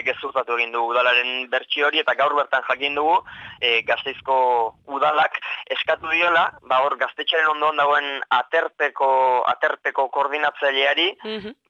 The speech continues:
Speaker 1: egun horretan lanean zeuden langile guztien izenak emateko, ze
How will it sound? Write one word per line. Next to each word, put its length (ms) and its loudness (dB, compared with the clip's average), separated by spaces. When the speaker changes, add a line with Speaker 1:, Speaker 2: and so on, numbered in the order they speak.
Speaker 1:
egun 400 -2
horretan 460 0
lanean 480 0
zeuden 400 -2
langile 460 -2
guztien 600 -6
izenak 360 -2
emateko, 580 0
ze 300 2